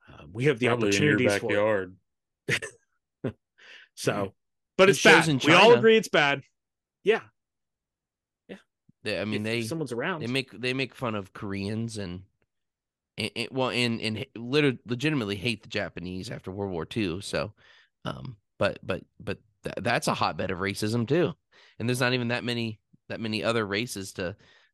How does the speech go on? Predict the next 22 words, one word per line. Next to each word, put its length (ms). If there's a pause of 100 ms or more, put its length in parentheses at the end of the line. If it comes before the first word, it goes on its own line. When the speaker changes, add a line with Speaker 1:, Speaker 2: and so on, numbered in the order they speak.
(100)
Speaker 3:
uh, 140
I 80
mean, 180
the 100
Uyghurs 680 (100)
are 140
a 80
great 240
example 480
of, 240
of 140
just 240
how 80
Speaker 1:
Mm-hmm. 100
Speaker 3:
deep, 280 (520)
uh, 220
and, 260
and, 300
uh, 260
abiding 560
the, 240
uh, 140